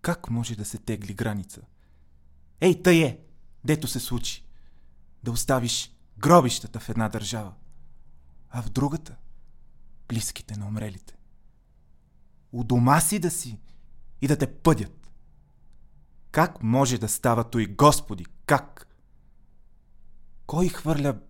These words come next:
брат против брата и син против баща? Защо доброто го няма, а злото се шири? Да те подгони мечка,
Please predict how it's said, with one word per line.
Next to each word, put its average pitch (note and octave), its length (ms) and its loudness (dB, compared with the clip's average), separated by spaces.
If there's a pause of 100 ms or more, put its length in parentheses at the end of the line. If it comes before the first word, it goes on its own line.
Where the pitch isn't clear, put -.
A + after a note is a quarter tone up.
брат D3+ 340 4
против A2 380 -6
брата A#2+ 360 0
и G2 60 -6
син A2 340 -4
против G#2+ 340 -6
баща? G#2+ 500 -4 (1040)
Защо - 320 -4
доброто A#2+ 380 -2
го A2 100 0
няма, A2 320 0 (680)
а A#2 100 -8
злото A#2 380 0
се - 120 -6
шири? - 400 -6 (1300)
Да A#2+ 80 -6
те C3+ 100 -6
подгони B2 440 0
мечка, A#2+ 420 -4